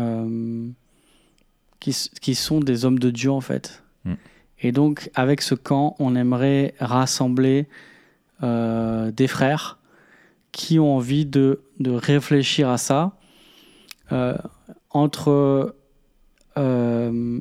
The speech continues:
Speaker 1: masculinité émasculée et, euh, masculinité tyrannique, réfléchir à, à, à, à la masculinité biblique, euh, et, et puis réfléchir, c'est difficile en fait de se débarrasser de,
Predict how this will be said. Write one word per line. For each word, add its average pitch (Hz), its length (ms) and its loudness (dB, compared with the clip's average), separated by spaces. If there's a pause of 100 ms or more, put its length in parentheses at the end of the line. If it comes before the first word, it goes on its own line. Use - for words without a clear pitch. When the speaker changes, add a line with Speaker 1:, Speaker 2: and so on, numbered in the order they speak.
(120)
Speaker 1:
masculinité 151 640 2
émasculée 147 840 2 (120)
et, 139 400 2 (160)
euh, 123 180 -2
masculinité 139 1040 2
tyrannique, 139 720 2 (680)
réfléchir 143 640 2
à, 123 140 2
à, 123 800 -2
à, - 20 -4
à 123 220 -4
la 123 160 2
masculinité 139 640 0
biblique, 127 640 -4 (760)
euh, 120 680 -2 (960)
et, 143 120 2 (460)
et 160 80 0
puis - 240 0
réfléchir, 185 460 2
c'est - 140 0
difficile 202 520 4
en 185 80 4
fait 156 380 0
de 143 100 0
se - 160 -2
débarrasser 139 800 2
de, 127 320 -2